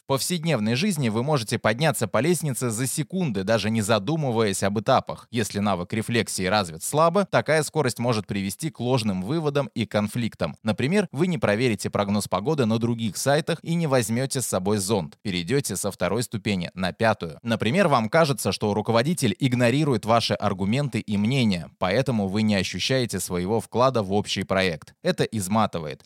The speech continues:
Чувство неудовлетворенности растет. В какой-то момент вы задумаетесь о новой работе, где вас будут ценить больше. Это финальная ступень лестницы – действия. В таком случае важно последовательно пройтись вниз по всем ступеням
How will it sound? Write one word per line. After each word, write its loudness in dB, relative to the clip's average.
Чувство -2
неудовлетворенности 0
растет. 0
В -20
какой-то -2
момент -2
вы -2
задумаетесь -2
о 4
новой 2
работе, 0
где -2
вас 2
будут -4
ценить -2
больше. 0
Это 0
финальная 0
ступень -4
лестницы – -2
действия. -4
В -20
таком 0
случае -2
важно 2
последовательно 0
пройтись -2
вниз -2
по -2
всем -2
ступеням -2